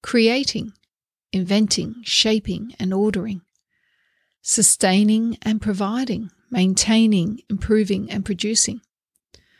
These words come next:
What about bringing justice, enforcing laws, righting wrongs, and administering? Or caring, comforting, healing, and guiding?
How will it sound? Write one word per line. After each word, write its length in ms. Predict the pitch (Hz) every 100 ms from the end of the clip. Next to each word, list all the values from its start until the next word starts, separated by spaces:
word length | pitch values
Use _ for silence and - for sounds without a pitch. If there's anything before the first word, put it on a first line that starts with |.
| _ _ _
What 100 | 262
about 280 | 254 220 -
bringing 360 | 220 214 196
justice, 840 | - 226 254 - - - - - -
enforcing 600 | 190 - 202 196 208 190
laws, 500 | 190 220 226 170 190
righting 400 | 180 180 190 185
wrongs, 440 | 185 214 180 180
and 100 | 180
administering? 680 | 175 190 214 - - 208 180 _ _ _ _ _ _ _ _ _
Or 160 | 208 -
caring, 600 | - 214 226 190 214 180 - _ _
comforting, 600 | - 226 202 220 196 185 - _ _ _ _
healing, 540 | 214 214 208 180 226
and 160 | - 196
guiding? 520 | 202 190 196 190 202